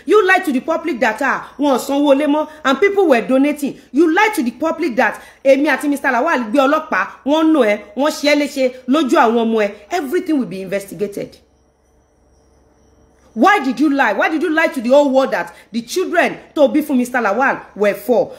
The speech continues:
Why tó ṣe lọ drag àwọn family bàbá ọmọ ẹ tó kù? Then bọ̀bọ̀ tó wà lóṣòdì, tó ní àwọn ọmọ tó wà lọ́wọ́ ẹ, why can't you go and drag the guy? Why do you have to come for me? Because má gbàgbé pé ọ̀rẹ́ ẹ tẹ́jọ wà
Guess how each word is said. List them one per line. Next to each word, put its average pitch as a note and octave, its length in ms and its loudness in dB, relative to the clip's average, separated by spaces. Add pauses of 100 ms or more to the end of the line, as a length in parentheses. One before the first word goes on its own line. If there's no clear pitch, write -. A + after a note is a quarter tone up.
(120)
Why G4 220 2
tó F4 180 -4
ṣe D4 100 -6
lọ C4+ 200 -4
drag E4 180 -4
àwọn B3 180 -4
family D4 400 -2
bàbá F#3 300 -2
ọmọ A#3 240 2
ẹ - 80 -2
tó B3+ 100 2
kù? A#3+ 220 -8 (800)
Then E4 240 2
bọ̀bọ̀ D4+ 260 2
tó A4 140 2
wà G4 100 4
lóṣòdì, C#4 520 -4 (340)
tó F#4 160 -6
ní E4 140 -2
àwọn D4 280 2
ọmọ D#4+ 140 0
tó F#4+ 120 -4
wà D#4+ 120 2
lọ́wọ́ C4 240 0
ẹ, G#3+ 80 -4 (240)
why G4 160 2
can't F#4 280 0
you E4+ 120 0
go D#4 100 -4
and A#3 160 0
drag A#3+ 240 0
the F#3 80 -12
guy? D#3+ 340 -6 (2000)
Why G4+ 240 4
do F4+ 100 -4
you F#4+ 60 0
have F4 220 0
to D4 80 -10
come E4 320 -4
for A#3 160 -4
me? B3+ 180 -4
Because - 480 -4 (340)
má G#4 220 2
gbàgbé D4 380 2
pé F4 280 2
ọ̀rẹ́ C4+ 500 2
ẹ - 80 -
tẹ́jọ A#3+ 400 -2
wà F3+ 180 -4